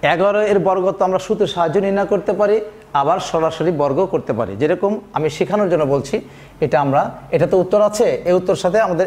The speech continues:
আসলে এই অঙ্কটি কত, কি হয়, সেটা আমরা দেখতে যাচ্ছি। এগারো এর বর্গ মানে হচ্ছে, এগারো বর্গ মানে হচ্ছে স্কয়ার, তার মানে হচ্ছে এগারো গুণিত এগারো, মানে এগারো এর বর্গ কত? বর্গ বলতে আমরা উপরে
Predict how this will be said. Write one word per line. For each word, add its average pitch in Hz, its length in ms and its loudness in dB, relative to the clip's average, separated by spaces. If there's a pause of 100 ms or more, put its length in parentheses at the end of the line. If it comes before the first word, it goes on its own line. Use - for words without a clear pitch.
(120)
আসলে 165 240 -2
এই 175 80 4
অঙ্কটি 160 360 -2
কত, 156 120 -2 (320)
কি 190 80 2 (100)
হয়, 143 180 0 (320)
সেটা 160 200 0
আমরা 135 180 0
দেখতে 131 200 -2
যাচ্ছি। 107 240 -6 (580)
এগারো 220 260 2
এর 214 60 0 (100)
বর্গ 196 180 2 (120)
মানে 214 200 0
হচ্ছে, 220 220 -4 (280)
এগারো 196 240 2 (680)
বর্গ 175 240 0
মানে 196 120 0
হচ্ছে 190 160 -4 (160)
স্কয়ার, 131 340 0 (400)
তার 156 180 2
মানে 196 160 2
হচ্ছে 196 160 -2 (220)
এগারো 180 320 2 (180)
গুণিত 170 320 -2 (340)
এগারো, 143 320 0 (600)
মানে 160 180 2 (760)
এগারো 196 440 2 (160)
এর 220 180 2 (160)
বর্গ 196 220 2 (140)
কত? - 160 -4 (300)
বর্গ 180 240 2
বলতে 208 340 0
আমরা 202 280 0 (140)
উপরে 185 300 0